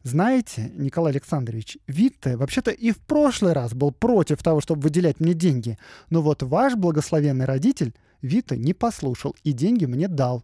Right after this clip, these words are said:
и был прав". Собственно говоря, заключает Бадмаев, че нам бояться? Мы уже строим К В Ж Д. Почему бы не пойти и дальше? Мы и так уже обеими ногами влезли в Китай.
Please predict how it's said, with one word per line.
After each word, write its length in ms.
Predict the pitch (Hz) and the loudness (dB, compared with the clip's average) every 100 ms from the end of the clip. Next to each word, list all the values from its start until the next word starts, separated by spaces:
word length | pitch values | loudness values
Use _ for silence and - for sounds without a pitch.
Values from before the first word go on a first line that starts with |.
| _ | _
и 100 | - | -2
был 220 | 143 247 | 0 0
прав". 300 | 277 135 117 - - _ _ _ _ _ - - - - - 156 | -2 -6 -8 -10 -20 _ _ _ _ _ -20 -20 -20 -20 -12 -4
Собственно 300 | 160 196 - | -2 0 0
говоря, 260 | 180 175 202 | 2 2 2
заключает 360 | 196 190 196 151 | 0 0 0 2
Бадмаев, 380 | 165 170 165 | 2 4 2
че 120 | - 202 | 2 2
нам 160 | 151 | 2
бояться? 520 | 139 180 147 - 120 107 | 4 4 2 -2 -10 -4
Мы 220 | 170 180 | 2 4
уже 240 | 170 202 214 | 4 4 2
строим 320 | - 180 147 | 2 0 0
К 140 | 117 147 | 0 0
В 100 | 160 | 2
Ж 140 | 190 | 2
Д. 240 | 165 135 - | 2 0 -2
Почему 260 | 156 180 233 | 0 2 4
бы 100 | 202 | 4
не 100 | 175 | 4
пойти 380 | 170 156 220 | 2 2 2
и 60 | 190 | 2
дальше? 500 | 131 135 123 - 131 | 2 0 -2 -4 -4
Мы 160 | 165 240 | -2 0
и 40 | |
так 180 | 254 - | 0 0
уже 200 | 139 143 | 0 0
обеими 440 | 160 156 190 175 | 0 2 4 4
ногами 400 | 175 185 180 135 | 4 2 2 2
влезли 360 | 127 147 135 131 | 0 0 0 -2
в 60 | |
Китай. 400 | - 156 240 277 | -4 -2 2 0